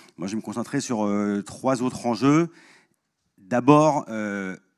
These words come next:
il y a, il y a une tension entre l'incertitude sur l'impact du changement climatique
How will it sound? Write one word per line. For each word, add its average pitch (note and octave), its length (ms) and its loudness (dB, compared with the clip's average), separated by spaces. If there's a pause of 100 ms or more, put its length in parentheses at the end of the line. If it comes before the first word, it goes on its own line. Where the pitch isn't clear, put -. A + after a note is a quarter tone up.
(340)
il G2+ 120 -20
y A#2 100 -8
a, - 40 -10 (720)
il A2 60 -20
y A2+ 40 -10
a G#2+ 40 -10
une A2 180 -8
tension D3+ 840 -6
entre A2 360 -12
l'incertitude C#3+ 1120 -10 (120)
sur G2 220 -18
l'impact C3 440 -8
du G#2+ 80 -18
changement A2+ 320 -12
climatique A#2 680 -10